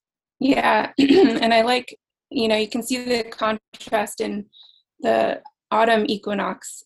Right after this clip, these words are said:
um, was often, you know, the weather starts coming in and we get the, the rain and the fog.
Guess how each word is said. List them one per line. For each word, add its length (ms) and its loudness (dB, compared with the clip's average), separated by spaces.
um, 560 -6
was 300 -6
often, 640 -2
you 140 -4
know, 80 -4
the 100 -4
weather 300 4
starts 320 -4
coming 340 -2
in 140 0
and 160 -6
we 80 -8
get 260 -8
the, 320 -4
the 120 0
rain 520 0
and 120 -2
the 60 -4
fog. 560 -2